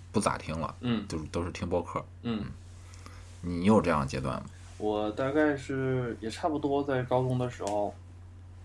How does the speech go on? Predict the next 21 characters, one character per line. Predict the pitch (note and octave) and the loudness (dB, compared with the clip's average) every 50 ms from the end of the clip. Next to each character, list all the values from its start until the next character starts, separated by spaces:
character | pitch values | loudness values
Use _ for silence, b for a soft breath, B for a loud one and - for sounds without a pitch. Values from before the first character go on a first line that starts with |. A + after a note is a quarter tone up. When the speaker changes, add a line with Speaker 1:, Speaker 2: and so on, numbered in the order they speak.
| - - - - | -16 -14 -6 -2
Speaker 2:
啊， | C3+ A#2 A2 | 0 2 2
那 | A2+ B2+ B2+ | 2 2 2
个 | A#2+ G#2+ | 2 2
时 | - A2+ | 2 2
候 | G#2+ A2 A2 A2 A2+ G#2+ - G#2 | 2 4 4 2 2 0 -2 -2
也 | G#2+ F#2+ - | -2 -2 -2
是 | - A#2 A#2 | -2 -2 2
入 | B2+ D3 D3+ C#3+ B2+ | 6 8 8 10 8
了 | A2 G#2+ | 8 4
C | G2+ - - A2 G#2 | 2 0 -2 -2 -4
D， | G2 G#2 G2 F#2+ F#2+ | -4 -4 -6 -6 -8
Speaker 1:
哦。 | - - - - - - B B B B B B B - - | -10 -14 -16 -16 -16 -16 B B B B B B B -8 -2
Speaker 2:
但 | C3 B2+ C3+ | 0 2 4
那 | D3+ D3+ | 6 6
个 | C#3 B2 | 6 6
时 | A2+ A2+ | 6 6
候 | A2 A2+ A#2 | 6 8 6
我 | A2 G2+ - | 6 6 4
就 | A2 A2 | 0 -2
没 | G2+ G2+ | -2 0
有， | A2 A2 G2 F#2 - | 0 0 0 -2 -4